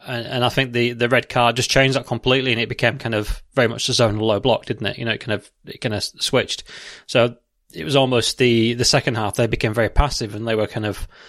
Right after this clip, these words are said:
they were almost, like, diving for fouls, weren't they, and breaking play up that way in a different way. They were kind of, you know, waiting for the contact of a Leeds player and then follow flopping over. So it was just, it was almost like two different teams, uh, in their kind of, in their kind of defensive or game management approach, I, I, I think.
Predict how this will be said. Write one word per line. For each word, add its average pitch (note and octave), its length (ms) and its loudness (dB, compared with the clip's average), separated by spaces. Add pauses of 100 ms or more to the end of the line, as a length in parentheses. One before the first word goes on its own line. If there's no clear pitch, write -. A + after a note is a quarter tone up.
(500)
they C#3 80 2
were A#2 60 4
almost, A2+ 180 0
like, A2+ 120 -4
diving B2+ 360 4
for A2 120 -6
fouls, G#2 280 0
weren't B2 200 4
they, G#2+ 120 2
and G2+ 100 -2
breaking A2 300 0
play A2 180 0
up A2+ 120 0
that B2+ 200 0
way A2 180 -2
in G#2 80 -4
a A2+ 40 -4
different A2 320 -4
way. G2+ 200 -2
They G#2+ 120 -2
were G#2 80 -2
kind G#2+ 180 -2
of, F#2+ 220 -4 (360)
you C#3+ 80 -4
know, A2+ 120 2
waiting A#2+ 300 0
for - 80 -6
the A2+ 80 0
contact A2+ 460 -2
of A2+ 60 -10
a A#2 40 -4
Leeds A2+ 200 2
player A2 260 0
and A2 100 -4
then A2+ 100 -4
follow A2+ 240 -2
flopping A#2+ 320 0
over. A#2+ 260 2
So C#3 140 0
it - 20 0
was C3+ 80 -2
just, C#3+ 200 0
it D#3 60 0
was C3+ 120 2
almost B2+ 220 0
like B2+ 160 -2
two C3+ 120 2
different A2 240 -4
teams, B2+ 400 0 (720)
uh, A#2 300 4
in B2+ 140 -4
their A#2 200 6
kind A2+ 180 -4
of, G#2+ 120 -2 (300)
in B2+ 120 0
their A#2+ 120 4
kind A2+ 160 0
of A2 100 -2
defensive A#2+ 520 0
or G#2 180 2
game A2+ 200 0
management A#2+ 320 -2
approach, - 420 -2
I, G#2 80 -4
I, A#2 340 -4
I A#2 60 -6
think. A2 420 -6